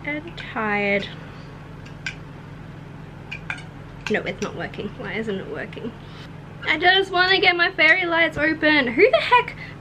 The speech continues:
thought it was a good idea to put screws into a battery pack? This screw isn't doing. Urgh! I just wanna make my fairy lights happen!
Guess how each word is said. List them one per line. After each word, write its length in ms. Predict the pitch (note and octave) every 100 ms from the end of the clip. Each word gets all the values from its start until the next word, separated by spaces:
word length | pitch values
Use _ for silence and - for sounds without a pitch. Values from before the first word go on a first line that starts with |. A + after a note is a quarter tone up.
| -
thought 160 | F4+
it 40 | E4+
was 140 | E4+
a 60 | E4
good 160 | E4
idea 440 | D#4+ D4+ B3 A#3 A#3
to 80 |
put 220 | - B3+ -
screws 720 | - - C#4 A#3+ F3 - - - - - - - - - -
into 380 | D4 C#4+ C#4+
a 40 | C4
battery 380 | B3+ - - A3+
pack? 340 | - - - - - - - - - - -
This 180 | G3+ -
screw 300 | - F#3+ F3
isn't 300 | F3+ E3+ E3
doing. 420 | E3+ D3+ E3 C3 - - - - - -
Urgh! 840 | G4+ G#4 G4+ G#4 G#4 G#4 F4 - - - - - - - - - - - - -
I 140 | C#4+
just 140 | E4+ F4+
wanna 160 | F#4
make 180 | F#4+ F#4
my 180 | F#4+ F4+
fairy 400 | D#4+ F#4 G#4+ A4
lights 320 | G#4+ G4 G4+
happen! 640 | G4+ F#4 F#4 F#4+ E4 A#3+